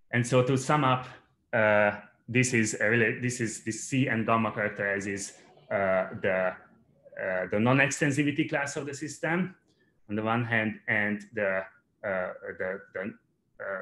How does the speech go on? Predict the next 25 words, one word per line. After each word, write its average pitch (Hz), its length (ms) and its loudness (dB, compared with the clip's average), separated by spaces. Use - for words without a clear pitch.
anomalous 107 500 -2
diffusion, 107 760 -2
uh, 98 180 -2
on 95 140 -4
the 98 100 0
other 95 240 0
hand. 156 360 0
Both 110 380 0
are 104 160 -6
the 104 60 -14
consequence 101 520 -8
of 98 80 -12
strong 101 360 -6
dependence 95 440 -8
between, 95 460 -12
between 98 280 -12
the 98 80 -12
variables. 95 640 -12
Um, 92 420 -4
and 95 160 -8
here, 95 240 -4
uh, 95 120 -4
the 95 80 -6
calculations, 95 800 -8
uh, 92 240 -8